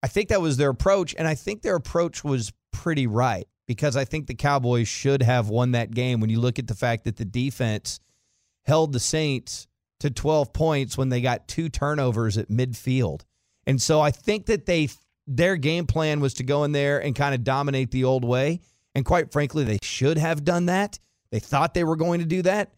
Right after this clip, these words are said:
They thought they were going to, to make all that happen. And I think the other aspect of it is, is to have teams sitting there scratching their head going, "Who are these Cowboys and what they're doing?" 'Cause it wasn't been just even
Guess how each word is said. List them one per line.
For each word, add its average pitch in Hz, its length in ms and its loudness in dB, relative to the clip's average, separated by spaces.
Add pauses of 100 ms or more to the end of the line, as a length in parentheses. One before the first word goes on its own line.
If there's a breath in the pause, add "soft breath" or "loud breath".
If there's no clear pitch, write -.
(160)
They - 100 -12
thought 156 320 0
they 170 100 2
were 156 100 2
going 165 340 0
to, 151 500 2
to 135 100 2
make 147 280 2
all 151 120 4
that 139 180 2
happen. 160 360 0
And 143 180 -2
I 131 100 0
think 151 220 -4
the 135 140 0
other 160 200 0
aspect 127 460 -2
of 120 140 2
it 123 60 0
is, 120 360 0 (480)
is 131 160 0
to 139 100 0
have 131 300 2
teams 139 340 -2
sitting 139 300 0
there 131 260 2
scratching 131 480 -2
their 120 140 2
head 135 120 2
going, 117 300 0
"Who 165 240 0
are 180 220 -2
these 139 200 -2
Cowboys 98 480 -2
and 104 140 0
what 92 160 -2
they're 98 140 -2
doing?" 87 280 -4 (280 loud breath)
'Cause 165 160 0
it 175 100 0
wasn't 175 460 -6
been 147 260 -2
just 139 380 -2
even 131 360 0